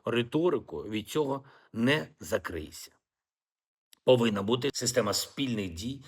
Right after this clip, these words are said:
система спільного захисту, реальна, дієва. Чи є у нас зараз така система?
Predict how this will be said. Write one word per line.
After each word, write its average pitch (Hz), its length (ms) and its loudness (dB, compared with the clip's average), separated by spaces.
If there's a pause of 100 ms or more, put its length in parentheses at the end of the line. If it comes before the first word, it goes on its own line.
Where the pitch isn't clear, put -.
система 120 460 4
спільного 101 460 -2
захисту, 131 680 0 (100)
реальна, 110 460 2
дієва. 110 520 -2 (260)
Чи - 180 2
є 147 240 4
у 117 80 2
нас 113 180 0
зараз 104 300 -2
така - 280 -8
система? 110 540 -10